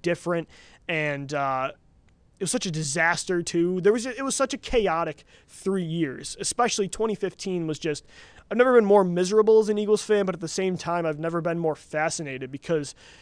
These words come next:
it was such a philosophical debate back and forth between, you know, Chip Kelly's philosophy and then the traditional philosophy of the N F L.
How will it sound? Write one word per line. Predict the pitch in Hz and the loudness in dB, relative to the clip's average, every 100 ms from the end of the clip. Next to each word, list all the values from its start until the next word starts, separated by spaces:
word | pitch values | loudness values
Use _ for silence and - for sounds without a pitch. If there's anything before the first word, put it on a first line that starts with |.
| - | -2
it | 175 | 0
was | |
such | 165 180 | 0 -2
a | |
philosophical | - 185 185 175 - 160 190 165 | -2 0 2 2 0 0 0 -2
debate | 156 143 151 160 | -2 -4 -2 -2
back | - 156 160 | 0 -2 -2
and | 147 | -8
forth | - 160 165 | -2 0 0
between, | 151 - 165 151 139 131 - - _ _ _ | -2 -8 -6 -6 -8 -12 -20 -20 _ _ _
you | - 196 | -2 0
know, | 156 | 0
Chip | - 208 - | 0 -4 -2
Kelly's | - 175 185 165 | 0 2 2 -2
philosophy | - 165 165 151 175 170 175 185 | -2 0 2 -2 -6 -6 -4 -4
and | 170 | -2
then | 165 | -2
the | 151 | -4
traditional | - 175 170 - 160 139 131 | -4 -4 -2 -4 -4 -6 -10
philosophy | - 151 147 147 143 151 - | -6 -2 -2 -4 -6 -6 -2
of | 160 147 | -2 -2
the | 151 | -4
N | 151 | -4
F | 143 - | -6 0
L. | 170 165 147 | 4 6 4